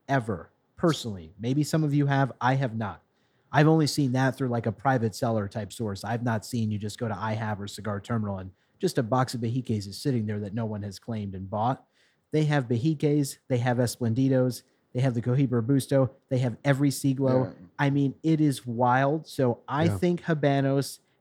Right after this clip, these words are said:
Speaker 1: made a really bad bet. And I think the timing of them increasing prices could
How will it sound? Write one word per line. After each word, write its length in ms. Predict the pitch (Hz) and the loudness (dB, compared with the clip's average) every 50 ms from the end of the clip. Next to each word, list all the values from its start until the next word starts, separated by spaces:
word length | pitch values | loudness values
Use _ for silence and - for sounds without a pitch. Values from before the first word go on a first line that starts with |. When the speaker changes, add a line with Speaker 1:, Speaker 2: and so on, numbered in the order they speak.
| _ | _
Speaker 1:
made 240 | 127 135 127 123 110 | 0 2 2 4 2
a 160 | 113 104 104 | 2 0 0
really 540 | 101 98 101 107 120 127 127 127 135 139 135 | -2 -2 -2 0 2 2 2 2 2 2 2
bad 380 | 123 113 131 123 127 131 120 113 | 2 2 2 2 4 2 2 0
bet. 300 | 123 117 110 107 - - _ _ _ _ _ _ _ _ | -2 -2 -2 -2 -6 -10 _ _ _ _ _ _ _ _
And 140 | - 123 123 | -2 0 2
I 100 | 131 135 | 2 2
think 280 | 127 - 151 139 120 - | 2 2 0 -2 0 -2
the 100 | 127 104 | -2 -4
timing 800 | - - - - - 147 156 170 175 165 151 135 120 117 117 - - | -4 -8 -16 -4 0 2 2 2 2 2 2 0 0 0 -2 -4 -6
of 220 | 120 117 104 113 | -6 -8 -4 -2
them 200 | 127 131 139 139 | 0 2 2 0
increasing 640 | 127 139 139 135 123 - - 135 131 - - 131 120 | 0 -2 -4 -4 -4 -2 -2 -2 -2 -2 -4 -6 -6
prices 480 | - - 127 131 127 - 143 143 135 - _ _ _ _ _ _ | -6 -4 -4 -4 -4 -4 -4 -4 -6 -8 _ _ _ _ _ _
could 480 | - - - 175 165 165 170 160 160 | -14 -8 -2 0 2 2 2 2 -2